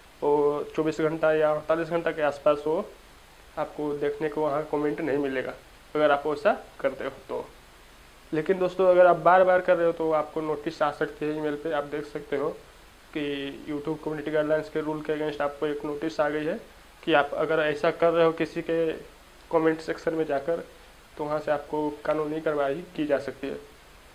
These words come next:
और ये social media misleading आपको, के through आपको यहाँ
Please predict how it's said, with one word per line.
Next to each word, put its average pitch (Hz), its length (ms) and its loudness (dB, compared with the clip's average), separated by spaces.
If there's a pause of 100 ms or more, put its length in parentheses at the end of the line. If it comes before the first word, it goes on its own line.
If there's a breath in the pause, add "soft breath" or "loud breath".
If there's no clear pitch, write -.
(480)
और 160 200 4
ये 170 240 -2
social 165 500 -2
media 160 460 -2 (100)
misleading 156 640 -4 (160)
आपको, 156 440 -4 (1000)
के 151 60 -4
through 151 260 0
आपको 147 280 -2
यहाँ 143 300 -2